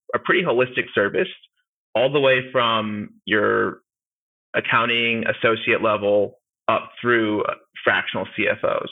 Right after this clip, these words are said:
So on the fractional C F O side, for businesses that need a little bit higher order financial sophistication, somebody's looking for someone to help with budgeting, planning,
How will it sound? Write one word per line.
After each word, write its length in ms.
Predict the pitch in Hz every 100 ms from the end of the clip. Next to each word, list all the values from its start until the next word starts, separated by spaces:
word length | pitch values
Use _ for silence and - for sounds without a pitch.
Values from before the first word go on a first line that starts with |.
| - - - - - -
So 80 | 127
on 160 | 120
the 60 | 123
fractional 360 | - 135 - 147 -
C 80 | 135
F 80 | 135
O 100 | 135 127
side, 320 | 131 120 120 123 _ _ _ _ _ _
for 80 | 143
businesses 540 | 123 143 139 127 135 123
that 180 | 123 117
need 300 | 120 113 113 -
a 60 |
little 300 | 113 143 147
bit 160 | 131 127 - -
higher 260 | 123 120 113
order 340 | 113 110 110 113
financial 440 | 101 104 104 101 -
sophistication, 840 | - - 95 95 95 - 98 101 -
somebody's 280 | 110 107 95
looking 280 | 98 104 98
for 80 | 107
someone 240 | 104 101 101
to 80 | 104
help 220 | 95 92
with 220 | 76 87 - _ _ _ -
budgeting, 800 | 107 110 107 101 98 98 98 - -
planning, 760 | 104 104 101 98 98 95 98